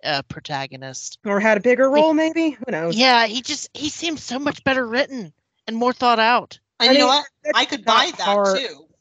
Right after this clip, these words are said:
Speaker 2: I mean, Felix Rex was <laughs> written better than Kyrie and Morte.
Speaker 1: Yeah.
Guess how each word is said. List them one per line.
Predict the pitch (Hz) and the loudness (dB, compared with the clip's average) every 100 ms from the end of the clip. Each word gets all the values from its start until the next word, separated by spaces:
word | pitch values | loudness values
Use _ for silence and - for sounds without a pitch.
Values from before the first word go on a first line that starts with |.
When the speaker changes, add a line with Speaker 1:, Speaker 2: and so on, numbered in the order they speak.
| _ - | _ -4
Speaker 2:
I | |
mean, | 285 - | -4 0
Felix | 508 554 254 | 4 4 4
Rex | 196 214 208 196 | 0 0 0 -2
was | 175 - _ | -12 -14 _
<laughs> | 196 - | -14 -4
written | 247 294 294 226 | 2 4 4 4
better | 247 233 220 | 4 4 2
than | 214 185 | -2 -4
Kyrie | - 262 311 - 262 | -2 0 0 2 2
and | 220 | 2
Morte. | 175 160 - - 180 185 _ - _ _ - | -4 -10 -12 -6 -4 -4 _ -20 _ _ -6
Speaker 1:
Yeah. | 170 143 143 | -6 -4 -10